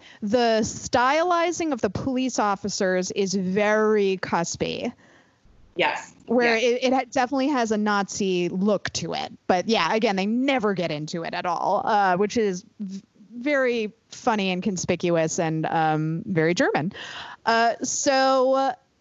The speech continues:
Speaker 1: also, I, I really wanna recommend, and this is shocking for me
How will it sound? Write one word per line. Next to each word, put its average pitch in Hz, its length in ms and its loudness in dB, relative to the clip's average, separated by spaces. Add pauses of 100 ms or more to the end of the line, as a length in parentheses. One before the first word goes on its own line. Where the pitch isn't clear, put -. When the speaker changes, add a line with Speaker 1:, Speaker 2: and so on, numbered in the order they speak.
(360)
Speaker 1:
also, 269 680 2
I, 208 280 0
I 208 160 0
really 220 260 0
wanna 214 220 2
recommend, 185 920 0
and 214 160 0
this 254 140 0
is 415 200 -2
shocking - 1080 -2
for - 180 -2
me 165 480 -4